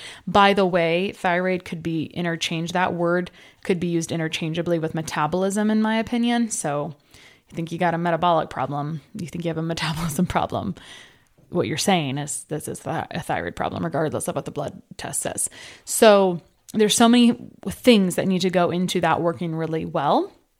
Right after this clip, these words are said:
And the endocrine system includes the thyroid, it includes the pancreas, et cetera. And so it's very important 'cause it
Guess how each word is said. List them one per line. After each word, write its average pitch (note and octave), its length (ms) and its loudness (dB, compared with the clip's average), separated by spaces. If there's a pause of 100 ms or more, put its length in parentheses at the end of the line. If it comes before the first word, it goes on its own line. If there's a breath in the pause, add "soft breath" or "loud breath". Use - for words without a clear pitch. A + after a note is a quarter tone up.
(760)
And G3 580 4 (800 loud breath)
the G#3 280 4
endocrine B3+ 320 6
system F#3+ 340 0
includes F3 540 0
the F#3+ 80 -4
thyroid, B3+ 420 8
it G3 80 4
includes E3 300 -4
the D#3+ 80 -10
pancreas, G#3+ 520 2
et - 120 -6
cetera. C#4 400 2 (420 loud breath)
And G3+ 240 4
so F#3+ 400 8
it's - 160 -2
very C#4 240 6
important F#3 320 4
'cause F3 140 -2
it - 340 -4